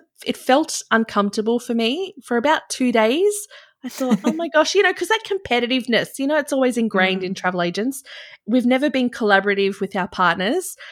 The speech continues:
Speaker 1: We've always been in competition. So for me, like, it took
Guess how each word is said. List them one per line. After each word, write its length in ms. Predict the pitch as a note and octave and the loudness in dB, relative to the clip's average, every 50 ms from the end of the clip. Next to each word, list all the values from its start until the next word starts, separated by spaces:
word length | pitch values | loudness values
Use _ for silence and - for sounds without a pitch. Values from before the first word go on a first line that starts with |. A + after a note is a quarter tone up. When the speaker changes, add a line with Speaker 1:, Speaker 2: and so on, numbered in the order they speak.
| - - - | -14 -4 -2
Speaker 1:
We've 140 | G#3+ G#3 - | 0 0 2
always 320 | - G#3 G#3+ G#3+ G3+ G#3 | 4 4 6 6 4 4
been 320 | - G#3+ G#3 G3+ G3 F#3+ | 2 2 2 2 0 -2
in 160 | - - G#3 G3 | -4 -4 -6 -4
competition. 760 | - - G3 G3 G3 G3 - - F#3 - F3+ D#3+ - - F#3 _ _ _ _ _ _ _ _ _ _ - _ _ - | -4 -4 -4 -4 -4 -6 -6 -4 -4 -4 -4 -4 -6 -10 -18 _ _ _ _ _ _ _ _ _ _ -20 _ _ -16
So 500 | - - - - A#3+ A3+ A3 A3 G#3+ G3+ - - - - - | -12 -4 0 4 4 6 6 4 4 2 0 -4 -14 -6 -2
for 100 | A#3+ A3+ | 0 2
me, 320 | A#3 B3 B3+ B3 A3+ G3+ | 2 2 2 2 2 2
like, 260 | G3+ G3+ A3+ A3+ - - - _ _ _ _ _ _ _ _ _ | 2 0 0 -2 -4 -14 -20 _ _ _ _ _ _ _ _ _
it 160 | A#3 A3+ - | -4 -4 -4
took 360 | - - - C4+ C4 B3+ - | -6 -4 0 0 0 0 -4